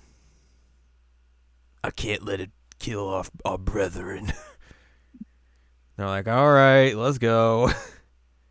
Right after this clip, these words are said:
Uh, Inuyasha and the gang have also entered the same territory.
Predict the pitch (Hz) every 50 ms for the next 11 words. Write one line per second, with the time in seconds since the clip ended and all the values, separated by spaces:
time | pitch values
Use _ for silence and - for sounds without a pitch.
0 | _ _ _ _ _ _ _ _ _ _ _ _ _ _ _ _ _ _ _ _
1 | _ _ _ _ _ _ _ _ _ _ _ _ _ _ _ _ _ _ _ _
2 | _ _ _ _ _ _ - 92 95 92 95 95 92 98 113 113 110 110 110 110
3 | 110 107 - 120 113 110 107 104 107 107 107 110 107 104 98 101 104 104 - 117
4 | 104 101 104 110 110 - - 107 101 98 98 - 110 101 98 - - 113 104 101
5 | 98 - - 104 101 98 98 98 101 101